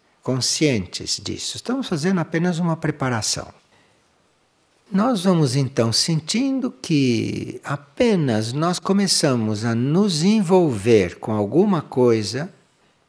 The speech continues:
principalmente conosco, nós vamos vendo que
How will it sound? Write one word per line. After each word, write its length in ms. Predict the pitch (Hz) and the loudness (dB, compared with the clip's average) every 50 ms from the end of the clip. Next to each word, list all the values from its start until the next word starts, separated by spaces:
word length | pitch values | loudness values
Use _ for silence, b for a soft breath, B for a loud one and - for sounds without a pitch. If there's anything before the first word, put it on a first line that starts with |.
| _ _ _ _ _ _ _ | _ _ _ _ _ _ _
principalmente 800 | - 139 196 196 - - 143 - 117 107 117 143 160 156 - | 0 0 0 0 0 -2 -4 -4 -2 -2 0 0 -2 -4 -6
conosco, 720 | - - 131 113 104 87 87 - - - - - 90 90 - _ _ _ b b b b b b b b b b b b | -6 -4 -2 -2 -2 -2 -4 -4 -8 -12 -12 -14 -18 -18 -18 _ _ _ b b b b b b b b b b b b
nós 300 | 101 120 127 131 123 113 | -2 0 0 0 2 4
vamos 400 | 135 147 156 165 196 185 143 127 | 4 6 6 6 6 4 4 4
vendo 420 | 135 135 151 185 214 214 247 247 | 4 4 4 4 2 0 -2 -6
que 840 | - - - 160 139 123 117 107 107 101 101 98 95 - - - | -8 -6 -4 -2 0 2 2 0 0 -2 -2 -4 -6 -8 -12 -16